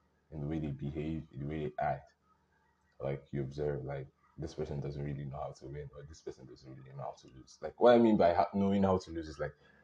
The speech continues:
having the right attitude towards winning and having the right attitude towards losing. 'Cause in the grand scheme of things, yeah, it's not actually losing or winning, but the attitude you have towards it. It's not actually losing or winning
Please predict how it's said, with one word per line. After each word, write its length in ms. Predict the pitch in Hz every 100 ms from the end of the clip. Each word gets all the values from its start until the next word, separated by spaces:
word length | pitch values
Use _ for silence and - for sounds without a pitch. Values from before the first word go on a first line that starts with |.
| _ -
having 280 | 101 92 95
the 100 | 82
right 200 | 87 87
attitude 440 | 85 - - 78
towards 420 | - 82 80 78 73
winning 340 | 78 78 76 -
and 100 | 76
having 220 | 78 78
the 100 | 73
right 220 | 69 73 71
attitude 340 | 80 76 - 69
towards 300 | - 69 - 65
losing. 300 | 67 67 71
'Cause 240 | - 80 - _ _ _ _ -
in 80 | 98
the 40 |
grand 320 | 98 120 175 190
scheme 300 | - 127 87
of 100 | -
things, 240 | 73 69
yeah, 140 | 73 73 - _ _ _ _ _ _ _ _ _ _ _ _ _ _ _ _ _ _
it's 160 | - -
not 220 | 120 117
actually 400 | 110 104 98 85
losing 400 | 78 82 78 71
or 160 | 65 64
winning, 360 | 76 76 67 69 - _
but 80 | -
the 140 | 67 73
attitude 420 | 90 - - 65 69
you 100 | 67
have 360 | 76 78 -
towards 460 | - 67 64 67 131
it. 120 | 131 - _ _ _ _ _ _
It's 140 | - 87
not 140 | 92
actually 280 | 92 - 82
losing 580 | 76 78 78 78 85 -
or 200 | 65 64
winning 380 | 64 78 80